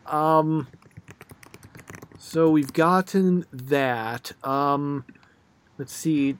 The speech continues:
did I, we also, of course, because this is the end of the first season, we get, um, we, well, actually, it's nice. We can move on to the next season right away instead of waiting four week, uh, sorry, four months like when it originally aired.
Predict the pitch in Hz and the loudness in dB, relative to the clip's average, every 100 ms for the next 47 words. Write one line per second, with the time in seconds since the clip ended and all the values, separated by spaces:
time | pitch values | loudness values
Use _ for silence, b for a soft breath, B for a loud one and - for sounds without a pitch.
0 | - 143 139 - _ - _ - _ _ | -6 -6 -6 -10 _ -20 _ -20 _ _
1 | - 151 180 196 185 196 180 160 - 170 | -2 4 6 6 4 4 4 2 4 6
2 | 160 - - 151 - 160 135 165 - 165 | 6 2 -6 -4 4 4 4 0 0 -2
3 | 135 151 - 139 160 160 151 139 131 - | -2 -6 -2 0 2 4 4 2 -4 0
4 | 151 131 - - - 156 131 113 104 110 | 0 0 -6 -8 -4 -2 -2 -4 -4 -8
5 | - b b b b 131 127 - 135 127 | -14 b b b b -6 -4 2 2 2
6 | - 135 127 123 120 117 _ _ - - | -2 0 2 2 -2 -10 _ _ -20 -20
7 | b b _ _ _ - - - - 120 | b b _ _ _ -20 -20 -20 -14 -4
8 | 131 123 107 147 139 110 - 151 - 143 | -2 -2 0 2 2 0 -2 -2 0 -4
9 | 123 151 127 120 123 127 135 127 131 123 | -2 0 0 0 -6 -2 -2 0 0 -2
10 | 123 123 123 - 113 107 120 120 117 120 | -4 -2 -2 -4 -8 -2 0 2 2 0
11 | 110 120 113 110 117 107 - 117 110 104 | -2 -4 -2 0 0 -2 -4 0 0 0
12 | 113 110 - 127 117 - 120 95 - 120 | -4 -8 -8 -4 -2 2 2 2 0 0
13 | 107 127 117 - 113 104 98 113 110 104 | 0 0 0 -2 -4 -4 -4 -6 -2 -2
14 | 104 123 123 110 107 104 101 104 120 | 0 0 -2 -6 -6 -4 -4 -2 -4